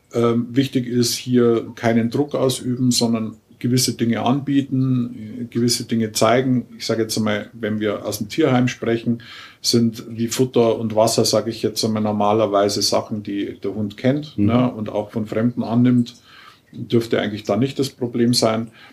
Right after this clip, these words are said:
Speaker 1: Ähm, aber, äh, auch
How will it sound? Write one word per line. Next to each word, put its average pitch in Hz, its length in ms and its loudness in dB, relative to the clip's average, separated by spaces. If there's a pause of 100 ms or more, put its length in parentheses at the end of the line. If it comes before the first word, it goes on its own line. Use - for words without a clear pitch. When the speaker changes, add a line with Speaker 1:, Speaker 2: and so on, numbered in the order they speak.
(420)
Speaker 1:
Ähm, 107 460 0 (100)
aber, 107 1300 4
äh, 104 440 -14
auch - 280 -6